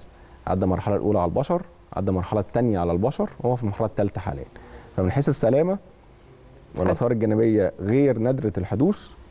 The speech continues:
Speaker 1: مفيش مشكلة.
Speaker 2: تمام.
Speaker 1: الحاجة الثانية هي بقى الفعالية. الفعالية حاجتين بقى، قصيرة
Speaker 2: مهم.
Speaker 1: المدى وطويلة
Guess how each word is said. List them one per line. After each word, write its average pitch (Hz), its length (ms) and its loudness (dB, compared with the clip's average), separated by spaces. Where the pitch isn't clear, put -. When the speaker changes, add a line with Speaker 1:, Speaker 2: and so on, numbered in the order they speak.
Speaker 1:
مفيش 127 260 0
مشكلة. 104 220 -4
Speaker 2:
تمام. 175 120 -4
Speaker 1:
الحاجة 113 380 0
الثانية 139 560 0
هي 135 200 2
بقى 139 120 0
الفعالية. 95 600 0
الفعالية 123 400 2
حاجتين 131 460 0
بقى، - 120 -2
قصيرة 143 440 2
Speaker 2:
مهم. 113 160 0
Speaker 1:
المدى 165 180 0
وطويلة 101 440 2